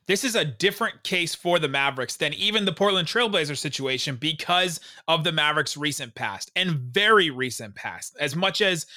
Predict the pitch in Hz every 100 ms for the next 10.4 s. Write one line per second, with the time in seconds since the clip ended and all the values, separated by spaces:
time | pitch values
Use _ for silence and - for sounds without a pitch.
0 | - _ - 269 247 190 233 226 170 143
1 | 127 123 139 139 147 - 180 185 175 -
2 | 175 165 143 160 143 139 139 113 110 -
3 | - - - 151 151 139 127 - 165 165
4 | 156 143 - _ _ _ 135 123 123 -
5 | 135 123 123 - 135 117 143 151 - 123
6 | 117 - 143 - - 127 120 147 131 120
7 | _ _ 131 135 131 147 143 143 143 147
8 | 143 - 160 160 165 165 160 143 - 214
9 | 165 131 135 143 139 196 233 156 135 135
10 | 127 123 127 117